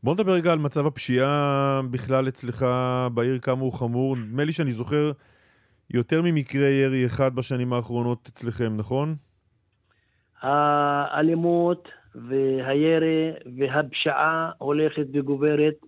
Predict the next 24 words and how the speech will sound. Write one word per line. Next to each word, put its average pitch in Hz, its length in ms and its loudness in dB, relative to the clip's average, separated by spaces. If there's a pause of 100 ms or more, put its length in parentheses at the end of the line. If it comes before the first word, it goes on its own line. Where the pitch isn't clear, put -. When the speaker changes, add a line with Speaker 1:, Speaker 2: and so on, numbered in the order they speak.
Speaker 2:
בקלנסווה 139 920 0 (200)
בפרט 156 600 0 (220)
ובמגזר 143 640 0 (140)
ערבי 143 300 -2
בכלל. 120 420 -6 (840)
כאילו 165 420 0
שיש 143 720 -2
קללה 147 380 4
או 139 160 0
יש 147 240 2
משהו, 147 560 -2 (520)
אם 180 240 2
לא 190 200 4
הייתי 196 360 2
שבוי 185 320 2
הייתי 190 200 4
אומר 185 200 2
לך 185 300 0
שזה 180 380 -2 (100)
דברים 180 320 -4
מתוכננים. 180 640 -4 (1000)
איזה 180 360 4
קללות, 196 680 4
איזה 170 260 0